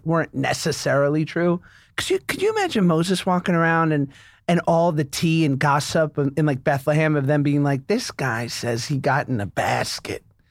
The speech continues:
<laughs> He went, no fucking way that basket. <laughs> Like, have you, have you seen a basket lately? It's not waterproof. <laughs>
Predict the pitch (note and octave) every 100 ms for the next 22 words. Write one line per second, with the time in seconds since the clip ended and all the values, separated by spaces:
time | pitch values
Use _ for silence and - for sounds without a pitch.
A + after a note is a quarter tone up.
0 | _ - - E4 - C4 F3 D#3+ D3+ C#3+
1 | - - - - - - - A3 A3+ B3
2 | - F3+ D#3+ - E3 D3 C3+ C3 C3 C#3
3 | C#3 C#3+ C#3+ C#3 - - G4+ B3 C#4 G4+
4 | B3 G#3+ G3+ - - - - F3+ - E4
5 | - B3 C#4 D4+ - E4 F#4 F3 B2+ -
6 | C#3+ - - - B3+ A3 C4 D4+ C4+ D#4+
7 | F#4 D4+ - _ - G#4 F#3+ E3+ D#3+ E3+
8 | F#3 F#3 A#3+ D4 D#4+ - B3 - D#4 -
9 | - A3 F3+ - G#3+ F#3+ D#3